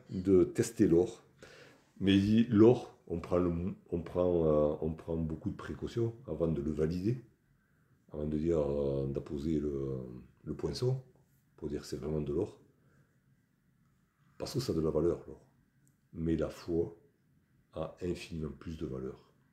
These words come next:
que l'or. Et elle mérite d'autant plus d'être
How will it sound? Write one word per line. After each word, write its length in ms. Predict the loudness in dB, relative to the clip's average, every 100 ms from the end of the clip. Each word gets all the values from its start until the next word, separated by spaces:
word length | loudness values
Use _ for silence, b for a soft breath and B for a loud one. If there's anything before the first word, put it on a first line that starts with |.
| _
que 120 | -14 -12
l'or. 280 | -12 -20 _ _ _ _ _ _ _ _ _ _ _ _ _ _ _ _ _ _ _ _ _ _ _ -8
Et 320 | -2 -2 -2 -12 _ _ _ -8
elle 160 | -4
mérite 340 | -2 -2 -4 -10
d'autant 320 | -12 -10 -10
plus 400 | -10 -14 -16 -20 _ _ _ _ _ _ _ _ _ -20 _ _ _ -10
d'être 260 | -10 -8